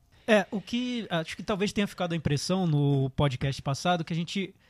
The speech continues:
tenha dito que não s-, é, não se fa-, não, o cinema não tem tantos filmes médios, o cinema brasileiro não tem tantos filmes médios. O que a gente tava comentando é que esses filmes que têm essa ambição de chegar ao público não tão conseguindo chegar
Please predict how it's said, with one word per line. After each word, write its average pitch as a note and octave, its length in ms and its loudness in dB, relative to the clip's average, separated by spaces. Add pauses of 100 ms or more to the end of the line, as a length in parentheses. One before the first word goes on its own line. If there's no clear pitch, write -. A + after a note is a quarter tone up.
(340)
tenha F#3 240 4
dito D#3+ 300 -4
que F#3+ 140 -6
não G3+ 260 -2
s-, - 400 -12
é, G#3+ 160 0 (380)
não G#3 180 -2
se - 360 -6
fa-, - 500 2
não, F#3+ 160 -2
o G#3 40 -10
cinema A3 320 -2
não B3 260 -4
tem A#3+ 380 -2
tantos G3+ 360 -2
filmes F3+ 380 -4
médios, C#3+ 380 0
o C#3 40 -6
cinema D#3+ 240 -2
brasileiro E3 380 -2
não F3+ 100 -6
tem G3+ 140 -6
tantos F#3 240 -6
filmes F3+ 260 -4
médios. C#3+ 400 -2
O F#3 140 -4 (100)
que - 80 -6
a F3+ 40 0
gente A#3+ 120 -4
tava A3+ 140 0
comentando G3+ 440 -4
é G3+ 60 -4
que - 60 -12
esses G#3+ 180 -4
filmes G#3+ 400 -6 (360)
que F3 100 -4
têm A3 220 0
essa G#3 140 -2
ambição D#3+ 380 -4
de C#3 60 -12
chegar D3 340 -2
ao C#3 100 0
público F3 320 -8
não G3+ 120 -6
tão A3+ 120 -4
conseguindo G#3+ 540 -10
chegar G3 580 -6